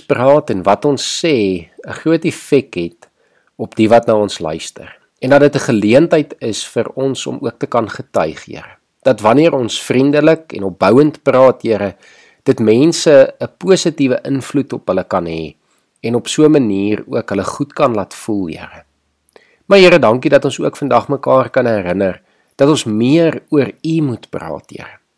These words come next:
Dat U deel moet wees van ons gesprekke met ons kinders en met ons vriende en in ons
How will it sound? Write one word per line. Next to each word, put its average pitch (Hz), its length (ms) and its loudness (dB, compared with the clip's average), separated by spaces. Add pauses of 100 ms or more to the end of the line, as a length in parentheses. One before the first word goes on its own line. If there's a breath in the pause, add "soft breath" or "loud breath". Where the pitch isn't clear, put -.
Dat - 300 2
U 190 80 0 (140)
deel 135 280 4
moet 165 240 0
wees 107 220 0
van 113 160 -4
ons 101 160 -6
gesprekke - 800 -4
met - 160 -12
ons - 220 -10
kinders 151 600 0
en 82 180 -12 (320 loud breath)
met - 140 -6
ons - 180 -4
vriende 135 600 0 (340 loud breath)
en 139 160 4
in 156 100 6
ons 151 140 0